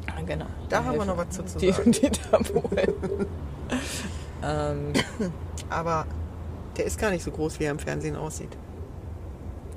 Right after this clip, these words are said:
Speaker 1: Ich glaub, die meisten sind klein. Also wenn dann Leute mal größer sind als so der kleine Durchschnittsschauspieler, <laughs>
Speaker 2: Dieter
Speaker 1: dann fällt
Speaker 2: Bohlen
Speaker 1: das immer
Speaker 2: ist kein
Speaker 1: sofort auf.
Speaker 2: Durchschnittsschauspieler.
Speaker 1: Ja, oder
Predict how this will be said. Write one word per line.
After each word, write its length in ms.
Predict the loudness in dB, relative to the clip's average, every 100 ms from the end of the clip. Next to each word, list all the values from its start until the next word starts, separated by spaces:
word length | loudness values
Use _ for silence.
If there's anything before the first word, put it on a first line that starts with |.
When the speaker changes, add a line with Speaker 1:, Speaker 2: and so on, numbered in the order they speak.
| -8 -10 -8 -6 -2
Speaker 1:
Ich 80 | 10
glaub, 240 | 10 12
die 80 | 8
meisten 460 | 10 10 10 8
sind 320 | 8 6 2 6
klein. 460 | 8 8 6 4 6
Also 220 | 6 8
wenn 160 | 8
dann 180 | 10 10
Leute 280 | 10 10 8
mal 180 | 6 6
größer 520 | 8 10 10 10 8
sind 320 | 10 8 8
als 320 | 6 6 0 0
so 280 | 4 6 10
der 440 | 10 10 8 4 -2
kleine 520 | 8 12 12 12 8
Durchschnittsschauspieler, 1300 | 8 10 10 10 8 8 10 12 12 12 8 12 12 12
<laughs> 20 |
Speaker 2:
Dieter 1300 | 12 12 12 12 8 4 -2 4 6 6 2 8 10
Speaker 1:
dann 80 | 12
fällt 200 | 12 12
Speaker 2:
Bohlen 20 |
Speaker 1:
das 160 | 12 12
immer 220 | 10 12
Speaker 2:
ist 60 | 10
kein 80 | 10
Speaker 1:
sofort 320 | 12 12 12
auf. 240 | 12 10
Speaker 2:
Durchschnittsschauspieler. 840 | 6 -2 -2 -2 -2 -6 -6 0
Speaker 1:
Ja, 260 | 8 12 12
oder 320 | 12 12 10